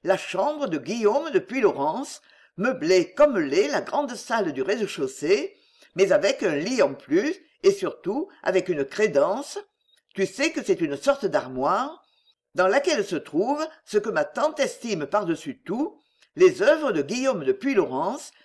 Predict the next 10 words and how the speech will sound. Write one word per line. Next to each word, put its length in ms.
et 100
un 80
manuscrit 680
relié 380
en 120
velours 400
décoloré, 800
ayant 240
pour 280
titre 480